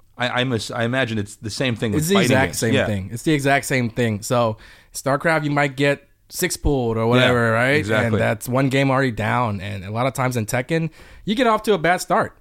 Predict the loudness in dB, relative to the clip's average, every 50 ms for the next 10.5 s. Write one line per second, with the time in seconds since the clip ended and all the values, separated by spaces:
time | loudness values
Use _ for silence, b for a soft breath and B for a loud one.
0 | -20 _ _ _ -10 -8 -6 -2 -2 -2 -2 0 0 0 0 2 0 0 0 0
1 | -2 -2 -2 -4 -6 -6 -4 -2 -2 -2 -2 -2 -4 -2 -2 -2 0 0 0 0
2 | 0 0 0 0 -2 -2 -2 -2 -2 -2 -2 -2 -2 0 0 0 0 0 0 0
3 | 0 -2 -2 -4 -4 -4 -4 -4 -6 -4 -2 -2 -2 -2 -4 -6 b b b b
4 | b b b -8 -6 -6 -4 -4 -2 -2 0 0 0 0 -2 -2 -4 -4 -4 -4
5 | -6 -8 -10 -14 -14 -14 -14 -12 -12 -12 -12 -12 -10 -8 -8 -6 -4 -4 -2 -2
6 | -2 -2 -4 -2 -2 -2 -2 0 0 0 2 2 0 -2 -6 _ _ -10 -6 -4
7 | -4 -2 -2 -2 -2 -2 -2 -4 -2 -2 -4 -2 -2 -4 -4 -4 -2 -2 -2 -2
8 | -2 -2 -2 0 0 -2 -2 -2 -4 -4 -6 -6 -8 -10 -8 -6 -4 -4 -4 -6
9 | -6 B B B B B B B -10 -8 -4 -2 0 0 0 0 -2 -2 -4 -2
10 | 0 0 0 2 0 0 -2 -4 -6